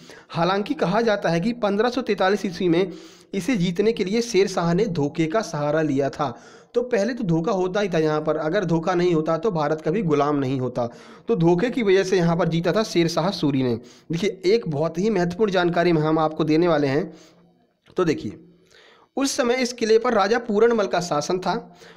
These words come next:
उन्हें जैसे ही पता चला कि उनके साथ धोखा हुआ है, तो उन्होंने अपने दुश्मनों से अपनी पत्नी रानी रत्नावली को बचाने के लिए उनका सिर खुद ही काट दिया था। देखिए, यहाँ पर उनको पता चल गया कि धोखा हो चुका उनके साथ में और उनकी हार तय है।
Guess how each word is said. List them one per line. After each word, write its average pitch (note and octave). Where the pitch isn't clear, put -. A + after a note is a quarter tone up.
उन्हें A3+
जैसे F#3
ही C#4
पता G#3+
चला G3+
कि G#3
उनके G#3+
साथ G#3
धोखा D#3
हुआ F3
है, D3
तो D#3
उन्होंने G#3+
अपने F3
दुश्मनों F3+
से A#2
अपनी A3+
पत्नी G#3+
रानी E3
रत्नावली G3+
को F#3
बचाने D#3+
के E3
लिए E3+
उनका G3
सिर G#3+
खुद D3+
ही D#3+
काट D#3+
दिया D3
था। C#3
देखिए, E3+
यहाँ F3+
पर A3+
उनको A3
पता A3
चल G#3+
गया A3
कि A3
धोखा E3
हो D#3+
चुका E3
उनके G#3
साथ F3+
में A3
और A3
उनकी A3+
हार E3
तय D3+
है। B2+